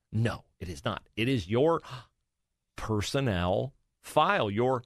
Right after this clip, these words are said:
personal file. But, see, if the Democratic Party, Mayorkas, Biden, and others,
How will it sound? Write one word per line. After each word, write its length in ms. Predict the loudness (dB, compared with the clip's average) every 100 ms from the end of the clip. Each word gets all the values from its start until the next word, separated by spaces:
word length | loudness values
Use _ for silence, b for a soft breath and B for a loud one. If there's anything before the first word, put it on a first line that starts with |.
| _
personal 720 | -6 0 0 0 0 0 -2 -8
file. 520 | -2 2 2 2 0 b b b b b
But, 340 | 2 2 2 _ _
see, 360 | 0 2 2 0 _ _ _ -2
if 260 | -2 -2 -16 _ _ _ _ _ -2
the 100 | 0
Democratic 640 | 2 0 2 2 2 2
Party, 460 | 4 4 2 -2 -10 _ _ 0
Mayorkas, 540 | 2 2 0 -4 -8
Biden, 500 | -2 0 0 -2 -6 -8 _
and 100 | -2
others, 320 | 0 0 -6